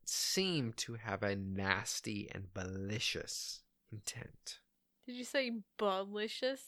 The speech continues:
Speaker 1: Malicious.
Speaker 2: Oh. Is your nose stuffy? It sounded like malicious.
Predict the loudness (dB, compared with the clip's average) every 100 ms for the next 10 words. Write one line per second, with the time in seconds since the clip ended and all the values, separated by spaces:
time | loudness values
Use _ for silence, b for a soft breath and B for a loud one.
0 | -18 _ _ _ _ _ -2 8 12 12
1 | 10 6 6 6 2 2 0 2 2 0
2 | -4 _ _ _ -4 0 4 4 4 0
3 | -6 2 2 2 -2 -4 -6 -8 -6 -6
4 | -6 -8 -8 2 2 2 -2 -8 -8 -8
5 | -10 -14 -18